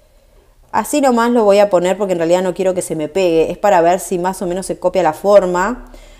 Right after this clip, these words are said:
Después ya será mucho ingenio. Y, bueno, ven, tiene, como tiene vaselina no se pega. Acá tenemos también de nuevo la formita. Obviamente que habría, acá habría que poner menos para que no me quede todo este fantasmita.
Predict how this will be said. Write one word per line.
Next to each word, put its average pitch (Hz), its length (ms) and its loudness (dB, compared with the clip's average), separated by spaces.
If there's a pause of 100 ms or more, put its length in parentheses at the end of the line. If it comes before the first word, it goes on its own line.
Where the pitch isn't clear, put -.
(140)
Después 190 380 -2
ya 202 120 0
será 185 360 2
mucho 180 340 -6
ingenio. 160 560 -4 (1700)
Y, 214 320 -4 (720)
bueno, 151 240 -8
ven, 170 240 -4
tiene, 208 240 -4
como 180 180 -4
tiene 226 320 -2
vaselina 185 540 0
no 202 160 -2
se 220 160 -4
pega. 220 720 2 (1200)
Acá 180 240 -2
tenemos 185 600 -2 (520)
también 165 360 -8
de 151 100 -4
nuevo 180 160 -2
la 170 120 2
formita. 160 480 -2
Obviamente 202 380 0
que 208 80 2
habría, 175 160 2
acá 175 140 2
habría 180 260 2
que 170 80 -4
poner 147 280 -8
menos 202 720 0
para 147 240 -2
que 156 80 -6
no 156 140 -6
me 165 120 -6
quede 170 260 0
todo 165 160 -4
este 165 180 -6
fantasmita. 175 1120 -2